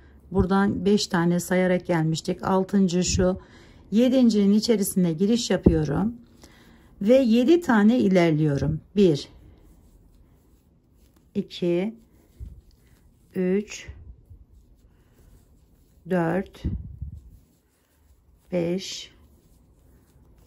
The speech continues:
altı ve yedi. Yedi tane ilerledikten sonra tekrar üzerine önce iki doluyorum. Ve geliyorum burada. Orta yerim ve yedinci,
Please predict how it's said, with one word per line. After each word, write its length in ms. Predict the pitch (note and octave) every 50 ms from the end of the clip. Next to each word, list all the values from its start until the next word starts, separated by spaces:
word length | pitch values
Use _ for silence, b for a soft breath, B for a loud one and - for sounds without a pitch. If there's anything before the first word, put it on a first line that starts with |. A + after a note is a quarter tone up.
| _ _
altı 760 | - G3+ G3+ G#3 G3 G3 F#3 - - - G#3+ G#3 G#3+ A#3 B3 B3+ - _ - F3+
ve 340 | F#3 G3+ G3+ G3+ G#3 G#3 - -
yedi. 460 | F#3 F3 F3+ D#3+ D3 - D3 C#3+ C#3+ - - - - _ - - b b b b b b b b b b b b b
Yedi 320 | G3 G#3 B3+ C4+ D#4+ D#4+ D#4+
tane 360 | - D4 C4+ C4 B3+ C4+ -
ilerledikten 880 | - - A3+ A3+ A3 A3 A3 A3 A3+ A#3 A#3 A#3 - - A3+ A3+ A3+
sonra 520 | A3 A3+ A3+ G3 F3 D#3+ D#3 D#3 D#3+ E3+
tekrar 720 | - - B3+ C#4 C#4 - - G3+ E3 E3 F#3+ - - - - _ - _ _ _ _ -
üzerine 640 | A3+ A3+ A3 B3 B3 A3+ A3+ G#3+ G3+ G3 - - -
önce 400 | - A3 A3 G3+ F#3 F3 E3+ -
iki 320 | - A3 G#3+ - A#3 G#3 F3+
doluyorum. 600 | G3+ G#3+ G#3 A3+ A3+ G#3 F#3 E3+ E3 E3+ F#3+ - - _ _ _ _ b b b b b b b b b b b b b b
Ve 380 | G#3 A#3+ B3+ B3 B3+ C4+ - - - - - - - F#3+
geliyorum 720 | G#3+ B3 B3+ A#3+ C4 B3+ A#3 G#3 F#3+ F#3 F#3 G3+ G#3 G3
burada. 560 | F#3+ F#3+ F#3 F3+ F3 E3+ E3+ E3+ F3+ G3+ A3 - - - - - - - -
Orta 360 | - A3 A3+ A#3 A3+ - B3+
yerim 460 | B3+ B3 A3+ G#3 E3+ F3 F3+ G3+ A3 - - -
ve 120 | F#3 G3
yedinci, 920 | G3 F#3+ F#3+ F3+ G3 G#3 G#3 A3 A3+ A3+ A3+ A3 A3 B3+ B3+ B3+ - -